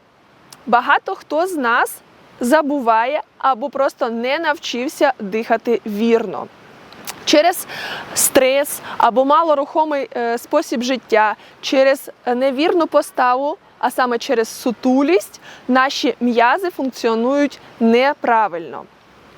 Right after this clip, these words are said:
Наприклад, коли, е, ми багато сутулимося або, е, маємо, е,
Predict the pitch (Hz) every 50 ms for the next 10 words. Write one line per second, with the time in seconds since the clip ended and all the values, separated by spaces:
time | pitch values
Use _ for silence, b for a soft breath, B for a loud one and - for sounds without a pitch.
0 | - - - - - - - 254 247 247 - 277 285 - 339 330 339 - - 285
1 | 294 269 269 277 339 523 - B B B B B B 262 262 254 247 247 240 240
2 | 262 285 254 254 277 311 311 302 - 294 320 - - 269 - - 247 240 233 240
3 | 247 285 370 427 - - - - 254 240 208 233 262 240 220 - _ _ _ _
4 | - - 240 226 240 247 247 240 233 226 220 214 214 214 208 - - - - 214
5 | 214 208 208 208 196 202 196 190